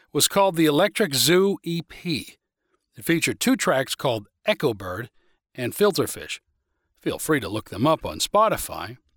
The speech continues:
or any other online service. Just like me, Firebeats was also making a start with their career.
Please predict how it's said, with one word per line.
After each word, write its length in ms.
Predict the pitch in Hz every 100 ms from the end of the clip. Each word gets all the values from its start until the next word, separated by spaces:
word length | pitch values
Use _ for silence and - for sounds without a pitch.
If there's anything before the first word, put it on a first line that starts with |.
| -
or 80 | 131
any 160 | 147
other 200 | 139 117
online 420 | 139 147 123 107 98
service. 440 | 165 139 - - - _ _ _ _ _ _ _
Just 240 | 196 226
like 200 | 277 226
me, 440 | 160 208 196 139 - _ _ _
Firebeats 680 | - - 190 254 185 202 185
was 220 | 180 160 156
also 260 | 180 -
making 460 | 160 160 - 165 135
a 120 | 131
start 540 | - - 190 180 143
with 220 | 135 117 117
their 220 | 143 120
career. 560 | - 127 147 127 76